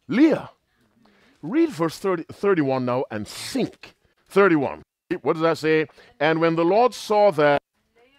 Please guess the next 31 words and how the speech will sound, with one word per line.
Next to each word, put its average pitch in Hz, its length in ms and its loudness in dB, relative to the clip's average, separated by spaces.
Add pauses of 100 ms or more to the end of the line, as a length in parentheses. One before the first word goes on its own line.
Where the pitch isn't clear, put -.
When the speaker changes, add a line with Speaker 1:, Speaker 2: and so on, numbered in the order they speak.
(420)
Speaker 2:
was 233 140 -20
hated. - 380 -20
Speaker 1:
Ah, 220 520 -6
wait 185 220 -6
a 175 40 -8
minute, 185 300 -10
wait 135 160 -8
a 113 60 -10
minute 131 280 -14
now. 78 260 -18 (1000)
The 143 120 -2
Lord 226 260 0
saw 214 340 -4
that 147 200 0
Leah 170 340 2
was, 131 540 -2 (720)
what 202 140 -4
does 226 120 -4
that 196 160 0
mean? 147 360 -4 (1700)
Ah, 254 520 -2
blessings 131 640 -8
upon 92 360 -10
you. 85 120 -16
You're 104 160 -12
not 170 160 -8
only 160 240 -6
good 131 180 -6
looking, 143 280 -8
you're 113 140 -8
intelligent. 104 460 -10